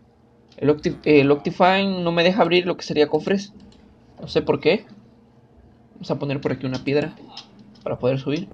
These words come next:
Ok, ¿alguien está peleando otra vez? Con un ogro. Ya sé dónde será, ya sé dónde será.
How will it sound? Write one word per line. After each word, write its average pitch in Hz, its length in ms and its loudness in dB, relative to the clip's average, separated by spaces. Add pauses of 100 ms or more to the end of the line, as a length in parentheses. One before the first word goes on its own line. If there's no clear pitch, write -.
(100)
Ok, 143 180 -4 (240)
¿alguien 220 260 4
está 196 240 4
peleando 185 280 4
otra 165 140 0
vez? 196 220 -2 (2000)
Con 135 140 -4
un 151 120 -2
ogro. 180 320 4 (1600)
Ya 147 100 -4
sé 185 100 2
dónde 208 160 4
será, 131 320 0 (300)
ya 165 80 -2
sé 214 100 6
dónde 226 180 6
será. 160 360 2